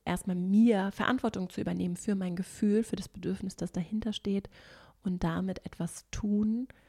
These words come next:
mein Bedürfnis befriedigen, so, und dafür Verantwortung übernehmen. Und da gibt's ganz viele verschiedene Wege in der Regel, um in diese Bedürfnisstillung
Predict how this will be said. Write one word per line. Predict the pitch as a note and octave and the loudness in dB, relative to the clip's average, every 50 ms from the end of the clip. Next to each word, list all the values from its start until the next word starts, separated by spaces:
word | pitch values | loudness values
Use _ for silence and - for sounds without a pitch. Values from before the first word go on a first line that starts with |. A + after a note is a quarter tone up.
| _ - - - | _ -20 -10 -2
mein | F3 F3 E3+ E3+ | 0 0 0 0
Bedürfnis | F3 E3+ - F3+ F#3 F#3+ - - F3 - | -2 -2 0 0 0 2 0 -4 -4 -4
befriedigen, | - - - - - - G3 G3+ G3+ A3+ A3+ A3 A#3 A#3+ C4+ E4 - _ _ _ _ _ | -6 -10 -10 -10 -2 0 0 2 2 0 0 0 0 0 -2 -4 -6 _ _ _ _ _
so, | - - F3+ G3 A3 - | -6 -4 -2 -2 -2 -4
und | F#3 F3 - | -6 -4 -2
dafür | E3 F3 G3 A3+ - - G#3+ | -2 -2 -2 -2 -4 -4 -6
Verantwortung | G3 - - E3 F3+ F#3+ - G#3+ - G#3 G#3 | -4 -4 -4 -4 -4 -2 -2 -2 0 0 0
übernehmen. | G#3 G3+ G3 F#3+ G3+ G3 | 0 0 2 2 2 2
Und | G3 F#3+ | 2 0
da | F3+ | -2
gibt's | G3+ G3+ - - | -4 -8 -4 -2
ganz | G3 A#3+ C4 - | -2 -2 -2 -4
viele | - - - G#3+ B3 C#4 C#4 B3 | -4 0 2 4 6 6 6 4
verschiedene | A#3 - G3 F#3 - - A3+ A#3+ B3 A#3 G3+ F#3 F3+ E3+ | 4 2 0 0 0 0 0 0 2 0 0 -2 -2 -2
Wege | F3 A3 C4+ D4 - F#3 | 0 2 2 2 2 0
in | C#3 - F3 | 0 0 0
der | F3 E3+ F3 - | -2 -2 -2 -2
Regel, | D#3 E3+ F3 - D#3 E3 F#3+ A3 - - - - - - - - - _ _ | -2 -2 -2 -2 -2 -2 -2 -4 -6 -12 -20 -20 -20 -20 -20 -20 -20 _ _
um | G3 F#3 F#3 F#3 | -4 -4 -4 -4
in | - F3+ | -4 -4
diese | F3 F3 E3+ E3+ | -4 -2 -4 -4
Bedürfnisstillung | E3 F3+ E3+ - F#3 G#3 A3 - - F3+ F3 - - - - F#3 F#3+ F#3 F3 E3+ E3 D3+ | -4 -4 -2 2 2 2 2 0 -4 -6 -6 -6 -6 -4 -4 -2 -2 -2 -2 -2 -4 -6